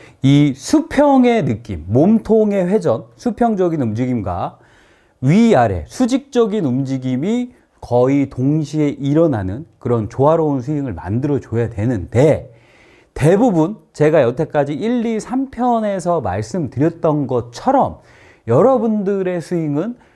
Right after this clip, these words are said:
몸통의 회전이 첫 번째로 수평의 움직임이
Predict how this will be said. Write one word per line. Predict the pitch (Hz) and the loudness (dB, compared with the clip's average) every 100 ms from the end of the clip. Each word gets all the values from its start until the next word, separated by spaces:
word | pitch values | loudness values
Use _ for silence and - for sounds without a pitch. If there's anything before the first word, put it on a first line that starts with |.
| _ | _
몸통의 | 117 151 233 233 214 226 208 196 | 0 2 2 -2 -2 0 -2 -2
회전이 | 196 214 190 180 214 233 - - | -2 0 -2 -2 -4 -8 -12 -10
첫 | - 220 | -6 -2
번째로 | 220 175 127 92 71 _ _ _ _ _ _ | -2 -2 -6 -8 -10 _ _ _ _ _ _
수평의 | - 254 262 - 233 233 226 196 | -4 -4 -4 -4 -2 0 -2 -2
움직임이 | 123 135 120 117 120 117 123 123 | -2 -2 -2 -4 -2 -2 -2 -4